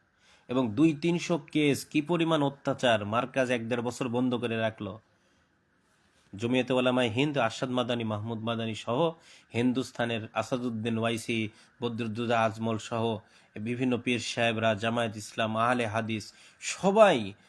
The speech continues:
নিজামুদ্দিন মার্কাজ এবং সাদ সাহেব এবং নিজামুদ্দিন অনুসারী জামাতকে বাঁচানোর জন্য কেস লড়ছেন। শারীরিক, মানসিক, আর্থিক, রাজনৈতিক সমস্ত দিক দিয়ে নিজামুদ্দিন মার্কাজের পাশে দাঁড়াইছে-,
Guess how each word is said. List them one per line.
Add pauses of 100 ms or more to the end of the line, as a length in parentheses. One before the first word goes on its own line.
(140)
নিজামুদ্দিন
মার্কাজ
এবং
সাদ
সাহেব
এবং
নিজামুদ্দিন
অনুসারী
জামাতকে
বাঁচানোর
জন্য (920)
কেস
লড়ছেন। (260)
শারীরিক,
মানসিক,
আর্থিক, (440)
রাজনৈতিক
সমস্ত
দিক
দিয়ে
নিজামুদ্দিন
মার্কাজের
পাশে
দাঁড়াইছে-,